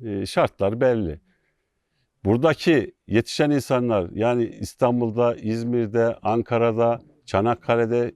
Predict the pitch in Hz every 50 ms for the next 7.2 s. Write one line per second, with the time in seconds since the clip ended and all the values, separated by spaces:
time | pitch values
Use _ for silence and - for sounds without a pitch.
0 | _ _ _ _ - _ _ _ _ _ _ _ _ _ _ _ _ - 110 120
1 | 135 - - 170 160 165 165 165 160 143 - - 143 143 151 156 151 156 156 156
2 | 147 135 135 135 131 127 123 127 123 120 123 131 135 135 131 123 120 120 135 131
3 | 123 131 127 123 120 - - 123 120 120 123 123 127 143 135 131 110 113 107 113
4 | 123 147 - _ _ _ _ _ _ _ _ _ _ _ _ _ - 95 95 107
5 | 120 127 127 - 110 113 110 117 120 127 131 123 131 135 131 131 127 - - 135
6 | 120 - 135 127 123 123 117 - - - 120 127 131 127 120 143 147 123 92 90
7 | 85 92 107 127